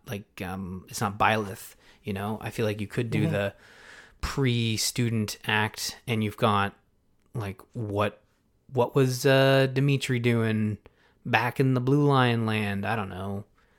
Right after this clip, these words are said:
Speaker 1: Being angry, rawr, you know? Uh,
Speaker 2: Yeah, but,
Speaker 1: jealous?
Speaker 2: like, for, yeah, maybe. Or maybe you could do, like, a Dimitri who never had the, um,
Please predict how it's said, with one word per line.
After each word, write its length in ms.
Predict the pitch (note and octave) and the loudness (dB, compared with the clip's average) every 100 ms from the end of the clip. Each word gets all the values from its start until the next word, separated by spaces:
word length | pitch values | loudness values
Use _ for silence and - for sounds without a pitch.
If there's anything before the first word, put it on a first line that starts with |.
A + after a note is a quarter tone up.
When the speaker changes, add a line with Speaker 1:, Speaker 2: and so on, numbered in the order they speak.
| _ _ _ - | _ _ _ -8
Speaker 1:
Being 580 | G#2+ A#2 B2+ B2+ B2+ G#2+ | -2 0 0 0 0 -2
angry, 640 | A2+ C3 G#2+ G#2 F2 F#2 - | -6 -6 -8 -8 -10 -14 -14
rawr, 520 | G#2+ A#2+ G2 E2+ E2+ | -10 -8 -8 -10 -14
you 120 | A2 G2+ | -16 -12
know? 180 | A#2 C#3 - - - - - - | -12 -14 -20 -20 -20 -20 -20 -10
Uh, 60 | A2+ | -8
Speaker 2:
Yeah, 200 | G#2 G#2 | -8 -8
but, 40 | |
Speaker 1:
jealous? 400 | - B2 F3+ D#3+ D#3+ | -4 -2 0 0 0
Speaker 2:
like, 180 | D3 - - - - _ _ _ _ _ _ _ _ _ _ _ _ _ _ | -2 -8 -20 -20 -20 _ _ _ _ _ _ _ _ _ _ _ _ _ _
for, 480 | - D3+ C#3 C3+ - _ _ _ _ _ _ - | -2 2 2 0 -8 _ _ _ _ _ _ -4
yeah, 200 | F3 F#3 | -2 -2
maybe. 440 | D3 D3 D3+ F#3+ | -2 -2 -2 0
Or 340 | D3+ C#3 C#3 | 4 6 4
maybe 360 | C#3+ D3 D#3 D#3 | 2 -2 -2 -4
you 160 | D3+ C#3 | -6 -6
could 160 | D3 | -4
do, 140 | C#3+ D3 | -2 0
like, 260 | C#3+ C#3+ | 0 -2
a 40 | C3 | -2
Dimitri 720 | B2+ B2 C#3 C3+ D#3 C#3+ C3+ | -4 -2 -4 -4 -4 -4 -2
who 520 | C#3 C3 B2+ B2+ B2 - _ _ _ _ _ | 0 2 2 0 -2 -8 _ _ _ _ _
never 340 | C3+ C#3 C#3+ C3 | -2 0 2 2
had 400 | D3 C#3+ C#3 B2+ | 4 4 2 0
the, 240 | C3 C3 | -2 0
um, 480 | B2+ A#2+ A#2 A#2 | 0 0 -4 -8